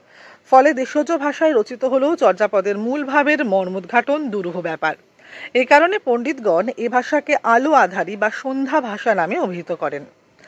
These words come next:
চর্যাপদের ভাষা অবিমিশ্র বাংলা নয়, কারণ চর্যার কবিগণ ছিলেন বিভিন্ন অঞ্চলের, যেমন যথা বাংলা, উড়িষ্যা, আসাম, বিহার।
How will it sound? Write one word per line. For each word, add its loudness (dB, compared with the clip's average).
চর্যাপদের 6
ভাষা 2
অবিমিশ্র 0
বাংলা 2
নয়, -4
কারণ 6
চর্যার 6
কবিগণ 0
ছিলেন -2
বিভিন্ন -4
অঞ্চলের, -4
যেমন 0
যথা 0
বাংলা, 6
উড়িষ্যা, 0
আসাম, 0
বিহার। -6